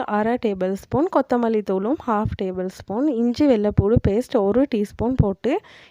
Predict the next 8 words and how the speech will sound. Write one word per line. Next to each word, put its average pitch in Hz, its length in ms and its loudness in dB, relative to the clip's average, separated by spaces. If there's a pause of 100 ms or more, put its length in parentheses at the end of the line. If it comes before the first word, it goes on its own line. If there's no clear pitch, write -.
(120)
இதை 214 160 2
நல்லா 226 280 2
மிக்ஸ் 269 320 2
பண்ணிக்கொள்ள 208 380 0
வேணும். 196 360 0 (580)
நான் 262 180 4
வந்து 311 280 4 (140)
இந்த 240 240 -2